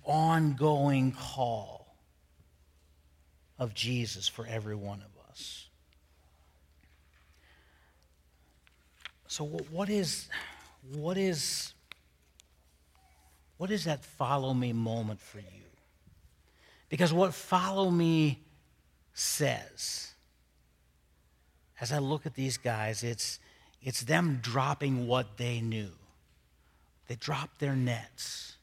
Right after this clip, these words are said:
They left their boats. And they went to something new. And, and some of us are holding on to the old. We're holding on to the old stuff,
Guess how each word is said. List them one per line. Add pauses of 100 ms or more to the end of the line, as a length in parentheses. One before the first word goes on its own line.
(1040)
They
left
their
boats. (1080)
And
they
went
to
something
new.
And, (260)
and
some
of
us
are
holding
on (240)
to
the
old. (1900)
We're
holding
on
to
the
old
stuff,